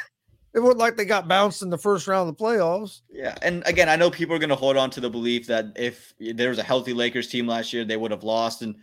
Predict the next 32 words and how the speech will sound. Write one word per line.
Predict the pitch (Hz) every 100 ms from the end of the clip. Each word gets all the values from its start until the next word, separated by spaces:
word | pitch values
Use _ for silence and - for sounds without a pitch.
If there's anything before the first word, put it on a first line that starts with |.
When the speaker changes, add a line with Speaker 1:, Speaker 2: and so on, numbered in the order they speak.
| _ _
Speaker 1:
you | 156
know |
what? | 160 165
You | 143 160
can | 147
make | 139 135
that | 120
argument. | 120 113 98 90
But | 151
there | 165 180
wasn't. | 170 156 160 127
They | 131
beat | 127 147 151
whoever | 143 147
was | 143 135
in | 131
front | 127 127
of | 107
them. | 98
You | 107
can't | 143 135
hold | 123 131
that | 123 117
against | 110 117 117
them. | 95 92
They, | 113
they | 117 120 120
beat | 131 135
everybody | 135 135 127 127 123
at | 120
every | 120 120
stage | - 117 113